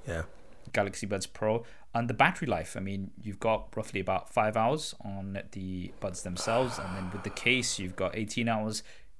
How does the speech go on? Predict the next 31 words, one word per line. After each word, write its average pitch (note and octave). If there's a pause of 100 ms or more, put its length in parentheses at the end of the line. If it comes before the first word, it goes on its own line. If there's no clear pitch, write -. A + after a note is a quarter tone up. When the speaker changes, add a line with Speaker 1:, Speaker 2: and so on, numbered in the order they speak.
(280)
Speaker 2:
If A2+
you A2
are A#2+
using A#2
active A2+
noise G#2+
cancellation, G#2
if G2+
you're F#2+
not, A2+
then F#2
it's, -
what, F#2
like, E2+
twenty-eight C3
hours F#3+
or F3
something? F#3 (440)
Speaker 1:
It's B2
twenty-eight A#2
hours. G2
If G2
you're A#2
not B2
using A#2+
A G#2+
N F#2+
C, G2
then F2
with, E2
with, F2